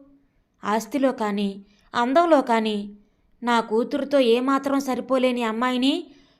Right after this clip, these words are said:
కోళ్ళంటావేంట్రా? ముందు నా కూతురుతో నీ కొడుక్కి పెళ్లి చేయి, ఆ తర్వాత ఇంకా ఆ అమ్మాయిని ప్రేమిస్తూనే ఉంటే తనతో పాటు కూడా ఉండమను"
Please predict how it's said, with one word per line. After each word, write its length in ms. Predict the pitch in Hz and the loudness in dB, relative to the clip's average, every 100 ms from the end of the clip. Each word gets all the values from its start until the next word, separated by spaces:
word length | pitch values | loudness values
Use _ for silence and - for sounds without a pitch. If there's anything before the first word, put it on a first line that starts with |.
| _ | _
కోళ్ళంటావేంట్రా? 1200 | - 269 330 370 320 277 233 208 202 208 220 254 269 _ _ _ _ _ _ 214 | 0 6 6 6 4 4 4 2 -2 0 0 -2 -8 _ _ _ _ _ _ -8
ముందు 260 | 220 220 | -4 -2
నా 180 | 254 240 | -2 -2
కూతురుతో 760 | 226 220 226 254 233 277 311 208 - _ - | 0 -2 -2 -2 2 4 4 0 -12 _ -6
నీ 100 | 254 | -2
కొడుక్కి 380 | 254 254 285 311 | 0 0 0 0
పెళ్లి 300 | 285 247 269 | 2 2 2
చేయి, 360 | 277 220 196 - _ _ _ _ | 0 0 -2 -14 _ _ _ _
ఆ 100 | 220 | -6
తర్వాత 760 | 214 208 208 233 226 233 311 240 - - _ - | -4 -4 0 0 2 2 0 0 -6 -18 _ -10
ఇంకా 320 | 226 220 254 | -6 -2 2
ఆ 140 | 262 | 4
అమ్మాయిని 360 | 240 226 262 269 | 4 0 0 -2
ప్రేమిస్తూనే 760 | 269 233 247 269 277 262 240 | -2 0 0 -2 -2 -2 0
ఉంటే 480 | 233 226 262 320 330 - _ _ _ 262 | -2 0 2 2 0 -12 _ _ _ 0
తనతో 240 | 262 294 | 2 4
పాటు 280 | 339 302 277 | 6 4 4
కూడా 200 | 285 294 | 4 4
ఉండమను" 540 | 269 247 269 262 226 | 4 2 2 2 0